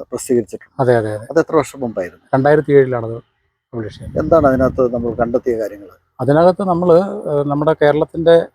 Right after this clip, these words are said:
Speaker 2: പ്രാചീന ചരിത്രം, പ്രാചീന ചരിത്രം എന്ന് പറഞ്ഞാൽ നമ്മള് പ്രധാനമായിട്ടും പറയാറുള്ള ഒരു ബി സി ഒരു അഞ്ഞൂറോളം അടങ്ങുന്ന ആ പീരീഡിൽ മഹാശിലായുഗ സ്മാരകത്തിന്റെ വലിയ ഒരു ജനബാഹുല്യം നിറഞ്ഞൊരു സ്ഥലമാണ് നമ്മുടെ പ്രദേശം എന്ന് കണ്ടെത്താൻ നമുക്ക് പറ്റിയിട്ടുണ്ട്. അപ്പൊ അതിനകത്ത് നമുക്ക്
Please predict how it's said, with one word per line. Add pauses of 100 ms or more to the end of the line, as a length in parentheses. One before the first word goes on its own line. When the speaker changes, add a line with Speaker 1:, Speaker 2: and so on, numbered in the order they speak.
(260)
Speaker 2:
പ്രാചീന
ചരിത്രം, (340)
പ്രാചീന
ചരിത്രം
എന്ന്
പറഞ്ഞാൽ
നമ്മള് (320)
പ്രധാനമായിട്ടും
പറയാറുള്ള
ഒരു (720)
ബി (100)
സി
ഒരു
അഞ്ഞൂറോളം (600)
അടങ്ങുന്ന
ആ
പീരീഡിൽ
മഹാശിലായുഗ
സ്മാരകത്തിന്റെ (300)
വലിയ (720)
ഒരു (460)
ജനബാഹുല്യം
നിറഞ്ഞൊരു
സ്ഥലമാണ്
നമ്മുടെ
പ്രദേശം
എന്ന്
കണ്ടെത്താൻ
നമുക്ക്
പറ്റിയിട്ടുണ്ട്. (460)
അപ്പൊ
അതിനകത്ത്
നമുക്ക്